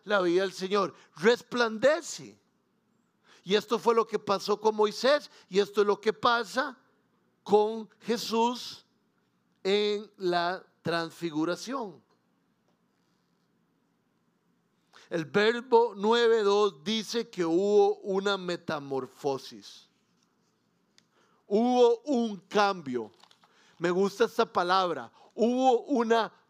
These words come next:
mudanza. La palabra mudanza no solo aplica para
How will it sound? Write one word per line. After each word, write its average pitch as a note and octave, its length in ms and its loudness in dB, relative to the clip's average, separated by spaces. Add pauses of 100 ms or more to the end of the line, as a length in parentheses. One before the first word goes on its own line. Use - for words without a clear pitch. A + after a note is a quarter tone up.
mudanza. F3 1300 -2 (2250)
La E3+ 180 -2
palabra F#3+ 440 2
mudanza G#3 1040 0 (220)
no F#3 200 2
solo A3 420 2
aplica G3+ 1080 -4 (640)
para G#3 520 2